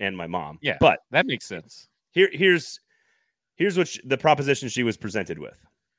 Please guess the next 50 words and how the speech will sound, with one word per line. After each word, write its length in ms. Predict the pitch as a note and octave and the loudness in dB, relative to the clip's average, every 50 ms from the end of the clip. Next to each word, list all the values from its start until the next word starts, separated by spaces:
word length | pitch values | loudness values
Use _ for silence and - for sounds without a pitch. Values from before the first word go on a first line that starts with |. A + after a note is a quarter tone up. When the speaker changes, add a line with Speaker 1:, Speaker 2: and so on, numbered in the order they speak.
| _ _ _ | _ _ _
Speaker 1:
She 160 | - - B2 B2+ | -8 -6 -2 -2
gets 140 | C#3+ - | -2 0
breakfast 320 | - D#3+ C#3+ - - C#3+ - | 2 2 2 2 2 -4 -4
in 60 | C#3 | 0
bed 180 | C3 C3 B2+ B2 | 2 4 4 4
on 120 | B2 A#2+ | 4 2
Mother's 240 | A2+ A2+ A2 G#2+ G2 | 2 0 0 0 0
Day 140 | A2+ A2 G#2 | 0 0 0
from 180 | - A2 G#2 G2+ | 0 -2 -6 -6
the 60 | - | -4
kids 400 | - G2+ F#2 F2 - - - - _ _ _ | -2 -2 -2 -2 -4 -10 -12 -14 _ _ _
about 300 | B2 D#3 E3 D#3 C#3+ - | 2 6 6 6 6 4
seven 300 | - - D3+ B2+ A#2+ A#2 | 0 2 2 4 4 4
A 140 | A2 G#2 G2+ | 2 2 2
M 240 | G2 F#2 F2+ E2+ - _ _ _ - | 0 -2 -2 -4 -10 _ _ _ -6
every 200 | G2+ F#2+ F2+ F2 | -4 -4 -4 -6
Sunday 400 | - - G2 F#2 F2 E2+ E2+ E2 - _ | -4 -2 -2 -2 -2 -4 -6 -6 -6 _
on 100 | F2+ E2+ | -8 -6
Mother's 220 | E2 D#2 B1 - - | -6 -8 -10 -10 -14
Day. 120 | - - - _ _ _ _ _ _ _ _ _ _ _ _ _ _ _ _ | -18 -18 -18 _ _ _ _ _ _ _ _ _ _ _ _ _ _ _ _
"We're 100 | G#2+ B2 | -4 2
going 160 | D3 D#3+ D3+ | 2 4 4
to 60 | C#3+ | 4
Neil 180 | C3+ C#3 C#3+ D3 | 4 2 2 2
Brennan 400 | B2+ B2+ B2 A#2 A#2+ A#2+ C3 - - _ - | 4 4 4 4 2 0 -2 -6 -12 _ 0
at 220 | G2+ G#2 G2+ G2+ | 2 2 2 2
Zanies 480 | G2+ G#2 G2 F#2+ F#2+ G2 G#2 - - - - | 0 -2 0 0 -2 -6 -8 -10 -16 -12 -6
on 400 | F#2+ F2 F2 F2+ F2+ G2 G2 F#2 | -4 -4 -2 -2 -4 -4 -6 -6
Saturday 340 | - E2 D#2 D#2 E2 F2+ | -6 -6 -6 -4 -4 -2
night," 200 | C3 E3 A2 - - _ _ _ _ _ _ _ _ _ - | -2 -2 -2 -4 -8 _ _ _ _ _ _ _ _ _ -8
Speaker 2:
Oh, 80 | - C#3+ | -4 -2
Speaker 1:
which 120 | C3 C3+ | -2 -2
Speaker 2:
that'd 80 | - G2+ | -2 -4
Speaker 1:
is 60 | F2+ | -4
Speaker 2:
be 60 | F2+ | -4
good. 100 | F#2 G#2+ | -6 -6
Speaker 1:
the, 40 | - _ _ _ _ | -8 _ _ _ _
he's 200 | G#2+ A#2 A2+ G#2 | -6 -6 -4 -4
the 80 | A2 | -6
co-creator 720 | - - C3 B2+ B2 - C#3 B2 B2 A#2+ A#2+ A#2 A#2 A2 | -2 0 0 0 0 0 2 2 4 4 4 2 2 2
of 360 | F#2+ G2+ G2+ G2 F#2+ F2 - - _ _ _ | 2 4 4 4 2 0 -4 -12 _ _ _
Dave 140 | G2+ G2+ F2+ | -4 -4 -4
Chappelle 400 | - - - C3 B2 B2 A#2+ A2+ | -4 -4 -2 0 2 2 2 0
Show, 440 | - C3+ B2 A#2+ A#2 A#2 A2+ A2 G2 | 0 0 2 2 4 2 2 0 -2
Chappelle 260 | - - B2 A#2 G#2+ | -4 -4 -2 -2 0
Show, 360 | - B2 A2+ A2 G#2+ G#2 - _ _ _ _ | 0 2 2 2 2 0 -2 _ _ _ _
wrote 180 | G2 A2+ A#2+ A#2+ | 0 2 2 2
it 40 | |
with 120 | A2+ A2+ - | 0 -4 -6
Chappelle, 480 | - A2+ G2 A#2 A2 G#2+ G#2 G#2 G2+ | -8 -8 -4 0 0 2 2 2 2